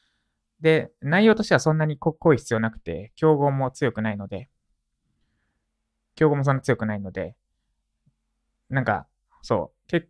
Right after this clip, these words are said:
構ちょろっと肉付けすれば、まあ、集客ができそうな感じ？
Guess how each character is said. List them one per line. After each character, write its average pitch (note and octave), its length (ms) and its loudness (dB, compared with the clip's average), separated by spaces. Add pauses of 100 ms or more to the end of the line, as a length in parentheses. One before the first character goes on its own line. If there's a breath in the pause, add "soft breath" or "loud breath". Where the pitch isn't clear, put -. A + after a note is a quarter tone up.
(100)
構 G#2 340 -2
ち - 100 -2
ょ D#3 40 6
ろ E3+ 80 6
っ E3+ 180 -2
と A#2 80 -2
肉 A2+ 240 -4
付 A#2 140 -8
け A#2 80 -2
す - 120 -8
れ A2+ 100 -2
ば、 G#2+ 220 -8 (100)
ま B2+ 120 0
あ、 F#2+ 200 -4 (800)
集 C#3+ 200 0
客 A#2 220 -6
が G#2 80 -6
で A2 100 -12
き - 60 -18
そ C3 80 -2
う - 20 0
な G2 100 -6
感 G2 160 -10
じ？ A#2+ 180 -14